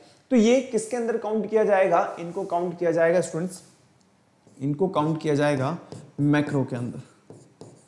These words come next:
मैक्रोन्यूट्रिएंट्स के अंदर। अगर हम बात करें minerals वगैरह के बारे में या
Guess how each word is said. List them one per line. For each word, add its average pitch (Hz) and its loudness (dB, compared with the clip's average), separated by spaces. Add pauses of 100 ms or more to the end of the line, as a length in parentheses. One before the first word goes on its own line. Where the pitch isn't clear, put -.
(400)
मैक्रोन्यूट्रिएंट्स 160 0
के 185 -4 (220)
अंदर। 135 -12 (400)
अगर 202 6
हम 262 6
बात 233 6
करें 233 6 (380)
minerals 202 6
वगैरह 220 6
के 220 6
बारे 208 6
में 214 -4 (160)
या 196 6